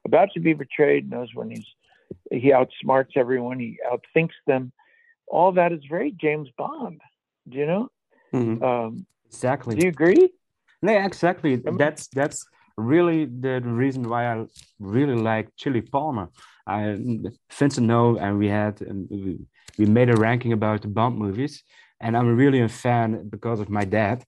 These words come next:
Speaker 3: of the Bond movies. And, uh, yes, exactly. Uh, Chili Palmer could be James Bond. He's, he's,
Speaker 1: Yeah.
Speaker 3: he's, he's funny, he's charming. He also can be, uh, tough when he needs to. Uh, he has so many faces,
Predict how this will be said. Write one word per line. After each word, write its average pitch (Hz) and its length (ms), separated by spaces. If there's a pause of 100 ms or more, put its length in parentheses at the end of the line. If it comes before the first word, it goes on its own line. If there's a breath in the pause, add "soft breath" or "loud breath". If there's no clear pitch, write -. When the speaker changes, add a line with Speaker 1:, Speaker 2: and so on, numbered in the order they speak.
(220)
Speaker 3:
of 98 180
the 107 80
Bond 110 300
movies. 98 460 (380)
And, 107 280 (380 soft breath)
uh, - 60 (160)
yes, 156 280
exactly. 135 600 (460)
Uh, 120 80
Chili 156 300
Palmer 135 480 (140)
could 175 200
be 123 140
James 117 320
Bond. 110 460 (360)
He's, 120 420
he's, 117 320
Speaker 1:
Yeah. 226 240
Speaker 3:
he's, - 220 (100)
he's 135 220
funny, 143 500
he's 127 200
charming. 127 560 (240 soft breath)
He 120 260 (220)
also 139 260
can 123 280
be, 113 400
uh, 107 100 (160)
tough 131 400
when 113 200
he 113 60
needs 123 300
to. 107 260 (360 soft breath)
Uh, 98 160
he 107 160
has 127 180
so 165 300
many 143 240
faces, 131 680